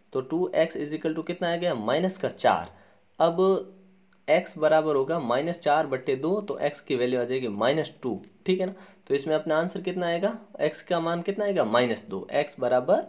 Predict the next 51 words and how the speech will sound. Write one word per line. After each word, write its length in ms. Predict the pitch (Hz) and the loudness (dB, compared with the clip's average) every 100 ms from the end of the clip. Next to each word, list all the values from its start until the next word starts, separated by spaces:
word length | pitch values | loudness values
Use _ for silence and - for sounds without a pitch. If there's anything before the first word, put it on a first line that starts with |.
| 123 | -4
माइनस 440 | 107 107 110 110 | -2 0 -2 -6
का 260 | - 214 - - | -4 -6 -6 -8
टू 140 | 120 71 | -4 -2
आंसर 320 | 98 98 95 | -2 -4 -6
हो 80 | 95 | -8
जाएगा, 300 | 82 85 - | -8 -10 -12
ठीक 240 | - 196 | -8 -6
है। 100 | 240 - - - - - | -6 -10 -20 -20 -20 -4
नेक्स्ट 240 | 139 190 - | 2 2 2
क्वेश्चन 280 | 180 185 160 | -2 -2 -2
देखते 280 | 156 - | -2 -4
हैं 180 | 151 196 - _ _ _ - | -6 -8 -14 _ _ _ -8
कि 260 | 143 147 143 | -4 -2 -2
हमसे 320 | 120 131 165 | -4 -4 -6
पूछा 280 | 165 165 175 | -4 0 0
है 80 | 180 | 0
समपूरक 640 | - 202 220 226 226 220 | 2 0 0 2 2 4
कोण 220 | 180 185 | 4 6
किसे 320 | 185 175 - 165 | 4 -2 -2 0
कहते 360 | 117 107 113 | 2 0 -2
हैं। 180 | 90 92 - _ _ - | -6 -8 -20 _ _ -2
तो 360 | 151 156 - - _ - | 0 2 -2 -8 _ -10
दो 240 | 151 185 247 | 2 4 4
कोणों 340 | - 156 151 | 4 4 4
का 140 | 151 127 | 2 2
योग 560 | 120 151 127 123 190 190 - - 135 | 2 2 0 0 -4 -6 -16 -8 -2
एक्स 280 | 143 - - - | -2 -2 -18 -4
प्लस 300 | 135 135 135 | 0 0 2
वाई 260 | 120 123 120 | 4 6 6
ले 120 | 113 | 0
लो 140 | 113 | 0
भले, 220 | 113 123 185 - | -2 -2 -4 -4
ठीक 180 | 156 | -2
है, 80 | 156 | -2
जब 220 | 135 151 | -2 -2
दो 160 | 143 185 | 4 4
कोणों 320 | 208 160 151 151 | 4 2 0 0
का 120 | 143 | 0
योग 300 | 120 143 147 | 0 -2 -2
एक 260 | 147 180 | -2 -2
सौ 120 | - 175 | -2 -6
अस्सी 280 | 190 240 | -4 -4
डिग्री 300 | 208 139 135 | -2 -2 0
होता 280 | 117 110 120 | 0 0 0
है 140 | 123 156 | -2 -2
उसे 280 | 135 - | -6 -4
हम 160 | 131 110 | -4 -2
कहते 260 | 113 110 170 | -4 -4 -4
हैं 80 | |
समपूरक 640 | 190 139 117 110 110 175 190 | -2 -2 -2 -2 -2 -2 -2
कोण 220 | 104 87 | -2 -2